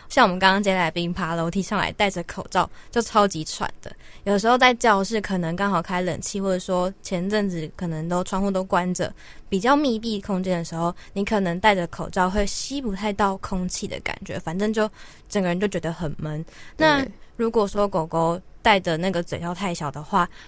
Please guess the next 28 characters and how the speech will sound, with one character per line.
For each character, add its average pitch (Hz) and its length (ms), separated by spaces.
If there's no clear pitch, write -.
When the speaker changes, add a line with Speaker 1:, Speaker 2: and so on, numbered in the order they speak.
Speaker 1:
会 262 120
很 180 260
紧 170 200
很 165 180
不 185 140
舒 180 180
服。 170 140
像 202 180
是 208 140
我 175 320
前 185 280
阵 202 260
子 170 100
拿 165 240
到 202 160
的 170 100
口 156 240
罩 185 200
是， 202 200
它 277 100
的 269 80
那 233 140
个 - 100
耳 147 80
挂 175 240
线 180 240
啊 151 140
是 185 260